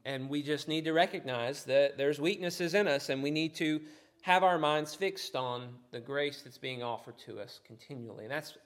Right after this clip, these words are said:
that's exactly what Paul is trying to tell us. You put on the helmet of salvation, and it protects you. It, it provides for you the realization that God is willing to save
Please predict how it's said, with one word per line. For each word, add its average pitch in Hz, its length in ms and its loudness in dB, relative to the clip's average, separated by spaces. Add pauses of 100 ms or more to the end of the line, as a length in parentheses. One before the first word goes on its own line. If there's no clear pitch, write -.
that's 143 180 -8
exactly 151 540 -2
what 123 400 -2 (360)
Paul 165 260 8
is 147 140 0
trying 135 320 -2
to 131 80 -6
tell 180 280 6
us. 127 240 4 (220)
You 147 160 -2
put 214 400 6
on 175 400 10
the 139 140 6
helmet 160 760 4
of 139 460 8 (160)
salvation, 165 920 2 (640)
and 175 140 2
it 190 140 -4
protects 214 560 -2
you. 143 240 -2
It, 175 240 0 (120)
it 190 220 0
provides 185 640 2
for 196 160 -4
you 180 360 0
the 165 120 2
realization 185 960 6
that 139 600 4
God 196 440 10
is 143 180 2
willing 180 400 6
to 139 100 0
save 156 640 6